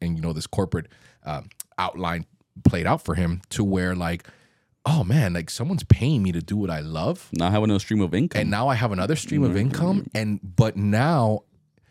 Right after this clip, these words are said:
Speaker 1: it's teetering with the fact that, like, I love this. This doesn't seem like work. And when you go to work, it does. And I think that
Speaker 2: Mm-hmm.
Speaker 1: that's the pivotal part of a lot of people's lives when they realize, "Damn, dude,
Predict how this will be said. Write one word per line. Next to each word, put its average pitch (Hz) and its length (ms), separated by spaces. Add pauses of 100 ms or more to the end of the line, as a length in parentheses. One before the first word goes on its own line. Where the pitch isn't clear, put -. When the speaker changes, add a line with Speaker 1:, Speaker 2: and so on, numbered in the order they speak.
(580)
Speaker 1:
it's - 240
teetering 104 640
with 87 160
the 95 60
fact 117 360
that, 85 180
like, 80 240 (120)
I 98 280
love 98 480
this. - 480 (640)
This 113 200
doesn't 104 280
seem 107 280
like 120 220
work. 131 380
And 90 140
when 90 160
you 82 80
go 82 160
to 87 60
work, 87 380
it 82 240
does. 73 360
And 92 100
I 92 80
think 147 220
that 110 100
Speaker 2:
Mm-hmm. 69 120
Speaker 1:
that's 104 320
the 110 100
pivotal 104 420
part 82 440 (500)
of 95 140
a 90 60
lot 90 240
of 90 80
people's 87 360
lives 87 600
when 90 260
they 87 140
realize, 104 720 (960)
"Damn, 92 280
dude, 80 280